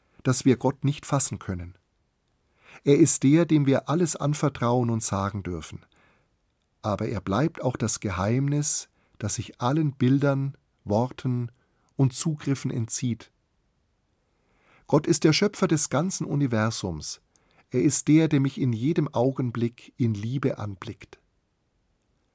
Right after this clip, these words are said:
Aber er ist auch der, der auf unser Beten und Rufen keine Antwort gibt, die wir unmittelbar vernehmen und hören können,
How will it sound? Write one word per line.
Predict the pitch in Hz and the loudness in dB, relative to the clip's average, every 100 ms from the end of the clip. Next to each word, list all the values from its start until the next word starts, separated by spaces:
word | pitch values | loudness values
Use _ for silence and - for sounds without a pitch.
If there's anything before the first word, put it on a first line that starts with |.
| _ _ - | _ _ -2
Aber | 113 117 147 | 0 2 0
er | - 139 | 0 -2
ist | 165 - | -2 -4
auch | 123 - | -8 -6
der, | 117 113 123 160 - _ _ _ _ _ - | -2 0 0 -4 -10 _ _ _ _ _ 0
der | 120 - | 0 0
auf | 127 | -4
unser | - 180 190 - 135 | 0 2 2 2 2
Beten | 127 139 175 170 | 2 0 0 -2
und | 131 117 | -2 -4
Rufen | 113 151 160 165 151 | -4 -4 -4 -4 -4
keine | 127 127 139 - | -4 -2 -2 -2
Antwort | 135 143 - 135 - | -4 -4 -2 -2 -2
gibt, | 147 147 - _ _ _ _ _ _ | -4 -4 -6 _ _ _ _ _ _
die | 147 | 4
wir | 143 147 | 6 4
unmittelbar | 185 214 196 180 143 120 127 | 2 2 2 2 0 2 0
vernehmen | - 127 113 127 165 156 | 0 0 2 2 0 0
und | 135 - | -2 -2
hören | 160 190 151 117 | 0 2 0 0
können, | 139 123 120 | 0 2 0